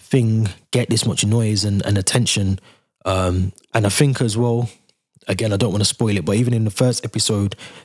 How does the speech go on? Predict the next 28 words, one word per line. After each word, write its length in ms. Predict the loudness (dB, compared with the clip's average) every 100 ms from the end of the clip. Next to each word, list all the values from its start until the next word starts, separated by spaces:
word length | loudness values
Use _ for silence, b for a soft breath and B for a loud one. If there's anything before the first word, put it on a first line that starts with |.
| -4
there's 160 | -2
a 60 | 0
scene 300 | 0 0 0
that 100 | -2
you 80 | -2
can 140 | -2
tell 180 | 0 0
has 240 | 0 -4 -8 B -2
been 140 | 0
impacted 440 | 0 0 -2 -2
by 280 | -2 0 -2 -4 b b
recent 420 | -2 0 2 -2 0
things 160 | 0
that's 140 | 0 -2
happened 380 | -4 -2 -2
over 380 | 0 0 0 -2
the 100 | 0
last 260 | 0 0 -2
couple 220 | -4 -2
of 60 | 0
years 260 | 0 0
in 60 | -2
England 300 | -2 0 -2
with 100 | -2
the 60 | -6
police 380 | -2 0 0
as 140 | 0 0
well. 340 | 0 -2 -4